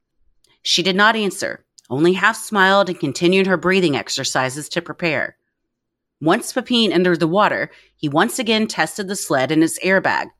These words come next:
Audrey's ride back up to the surface. He wrote in his autobiography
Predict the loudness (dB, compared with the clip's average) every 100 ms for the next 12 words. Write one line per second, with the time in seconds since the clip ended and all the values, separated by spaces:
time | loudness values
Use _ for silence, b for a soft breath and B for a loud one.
0 | _ _ _ -2 0 -2 0 2 0 -2
1 | -4 -2 -4 -6 -10 -2 -2 -2 -6 -10
2 | -14 _ _ _ _ _ -2 2 2 0
3 | -4 0 0 2 2 4 4 0 -6 -10
4 | -12